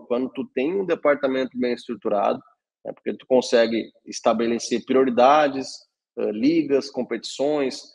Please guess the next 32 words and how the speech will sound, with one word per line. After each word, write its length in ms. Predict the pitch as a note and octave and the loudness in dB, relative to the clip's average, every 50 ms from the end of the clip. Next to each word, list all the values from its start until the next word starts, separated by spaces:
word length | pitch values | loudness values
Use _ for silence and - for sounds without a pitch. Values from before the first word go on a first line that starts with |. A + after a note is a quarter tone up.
| _ _ _ _ _ | _ _ _ _ _
né, 140 | - G2+ | -12 -12
tu 100 | - - | -12 -10
consegue 800 | _ - A#2+ A#2+ - - B2+ B2 B2+ C3 C3 C3 C3+ B2+ A#2+ - - A2+ | _ -2 -2 -2 0 2 4 4 4 4 2 0 0 0 -2 -6 -6 -2
ver 200 | B2 B2+ B2 - | -2 -2 0 2
pra 160 | D3 C3 B2 | 4 4 6
onde 380 | B2+ C3 D3 F3 G3 G3+ F3 | 6 4 4 2 2 0 -2
tu 100 | - E3 | -4 0
vai 160 | D#3 D3 C#3+ C#3 | 2 2 2 2
direcionar 560 | C3 C#3 C3+ C3+ B2+ - - B2+ B2 A#2+ A#2+ | 2 0 0 0 -2 -2 -2 0 0 2 0
o 60 | A#2+ | 0
teu 200 | A#2+ - A#2+ A2+ | -2 -4 -2 -2
olhar, 440 | A2 G#2+ G2+ G2+ G2+ A2 C3+ - - - - - _ _ _ _ _ _ _ _ _ _ _ _ _ | 0 0 0 0 0 0 -2 -2 -6 -12 -20 -20 _ _ _ _ _ _ _ _ _ _ _ _ _
entendendo 680 | A#2+ B2 A#2+ - C3 A#2+ A#2 G#2+ A#2+ A#2+ B2 A#2+ A#2 A2+ | -8 -8 -2 -2 0 0 0 -2 -2 -2 0 0 -2 -2
o 160 | A2+ - G#2 | -4 -6 -8
que 120 | - - | -8 -8
o 60 | A#2 - | -10 -8
clube 220 | - A2+ A2+ A2+ | -8 -6 -6 -6
busca, 420 | G#2 G2 G#2 A2 A#2+ - - - | -6 -6 -6 -8 -8 -6 -2 0
obviamente, 640 | A2 G#2 G#2 G#2 G#2+ G2+ G2+ G2+ A2 C#3 C#3+ - - _ _ _ _ _ _ _ _ _ _ | 0 0 0 -2 -4 -4 -4 -6 -6 -8 -8 -12 -18 _ _ _ _ _ _ _ _ _ _
né, 340 | G#2+ G#2 G#2 A2+ B2+ C#3 - | -4 -2 0 0 0 0 -2
e 100 | - C#3+ | -4 -4
também 340 | - G#3 F#3+ E3+ E3 F3 E3 | -2 -2 0 2 2 0 0
tem 140 | - F#3 F3+ | -2 -2 0
o, 100 | F3+ F#3 | 0 0
o 280 | F#3 - F#3 F#3 F#3 F3+ | 0 0 -2 -2 2 6
lado 260 | E3+ E3 E3 E3 E3+ | 6 6 6 6 2
competitivo, 680 | - F3+ E3 F3 F3+ F3 - - - G#3+ F#3 C3+ A#2 | -2 -4 -2 -2 -4 -4 -4 -8 -6 -4 -2 -2 -2
ou 40 | B2 | -4
seja, 340 | A#2+ - D3 B2+ A#2 A2 G#2+ G#2 | -4 -2 -2 -2 -2 -2 -6 -12
tu 120 | G#2+ G#2+ _ | -16 -10 _
pode, 420 | - A2 A2 A2+ A#2 B2 C3+ C3+ - _ _ _ _ _ _ _ | 2 2 2 2 2 -2 -4 -6 -6 _ _ _ _ _ _ _
ah, 400 | - G#2+ G#2+ G#2+ G#2+ G#2+ G#2 G#2+ | -4 -2 0 0 0 0 0 -2